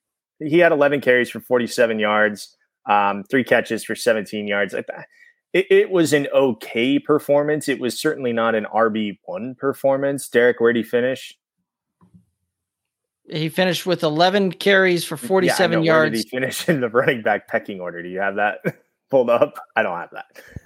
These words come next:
Speaker 1: Uh,
Speaker 2: Yeah, I
Speaker 1: but it
Speaker 2: can get
Speaker 1: wasn't
Speaker 2: that
Speaker 1: very
Speaker 2: for you.
Speaker 1: good. So, so I would say I, I will take, I will take a,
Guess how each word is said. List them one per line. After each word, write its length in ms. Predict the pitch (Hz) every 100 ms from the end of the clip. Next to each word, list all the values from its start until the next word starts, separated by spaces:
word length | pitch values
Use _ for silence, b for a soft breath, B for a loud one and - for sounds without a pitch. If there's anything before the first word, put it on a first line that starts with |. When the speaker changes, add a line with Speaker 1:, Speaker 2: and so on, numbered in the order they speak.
| B
Speaker 1:
Uh, 80 | 117
Speaker 2:
Yeah, 220 | 156 143
I 60 | 139
Speaker 1:
but 80 | 160
it 40 |
Speaker 2:
can 60 | 180
get 40 |
Speaker 1:
wasn't 240 | 190 165 185
Speaker 2:
that 60 |
Speaker 1:
very 160 | 151 143
Speaker 2:
for 80 | 131
you. 60 |
Speaker 1:
good. 140 | 131 120
So, 200 | 180 156 _ -
so 420 | - 151 147 139 -
I 140 | 175
would 180 | 190 170
say 320 | - 156 143 135
I, 160 | 160 -
I 120 | 131
will 180 | 170 156
take, 240 | 151 135 -
I 120 | 135
will 120 | 147
take 300 | 113 120 104
a, 520 | - 107 101 98 95